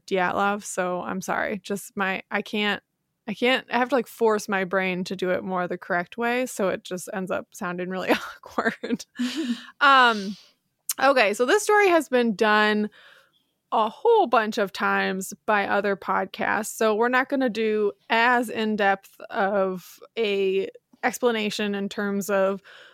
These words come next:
Speaker 1: what happened, because I feel like most people listening to these types of podcasts have already heard them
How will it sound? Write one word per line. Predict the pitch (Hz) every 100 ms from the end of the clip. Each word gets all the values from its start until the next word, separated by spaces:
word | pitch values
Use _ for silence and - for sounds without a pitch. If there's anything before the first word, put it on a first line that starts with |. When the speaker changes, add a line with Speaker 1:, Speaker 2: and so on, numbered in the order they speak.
| _ _ -
Speaker 1:
what | 214 220 196
happened, | - 226 269 440 415 285
because | 269 233
I | 220
feel | 220 214
like | 208 208
most | 202 196 196 202 -
people | 233 220 226 220
listening | 190 - 233 233 247
to | 247
these | 226 240 247
types | 240 226 262
of | 240
podcasts | - 233 233 277 277 269 -
have | 208 185
already | - 202 208 214 214
heard | 196 185 214
them | 247 285